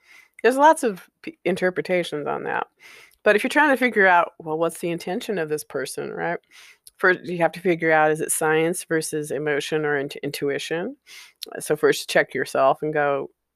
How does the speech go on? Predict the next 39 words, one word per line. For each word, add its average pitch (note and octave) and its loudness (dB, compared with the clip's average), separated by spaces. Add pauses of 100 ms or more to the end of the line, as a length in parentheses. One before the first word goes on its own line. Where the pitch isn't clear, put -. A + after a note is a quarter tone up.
uh, C#3+ -4
is D3+ 2
this C#3+ -2
masculine D3 -2
thought? C#3 2
Is D3 -4
this C#3 -4
science C#3 -4
and C#3+ -8
data C#3+ -2
thought? D3 2
And C#3+ -4
am D3 -2
I C#3+ 0
using D3 -4
an D3+ -2
incorrect D3+ -2
tool D#3+ -2
to E3+ -2
evaluate? D3 2
And, D3+ -6
uh, - -6
you D#3+ -4
know, C#3 -6 (680)
using G#3 4
a F3+ 4
sledgehammer F#3+ 2
when D#3+ 2
you D#3 0
need E3 0
a D#3 -4
screwdriver D3 0 (1080)
ain't F3+ 0
gonna D3+ 2
work, F3 -2
you - -4
know, D3 4
sometimes D3 -2
square, D#3+ -2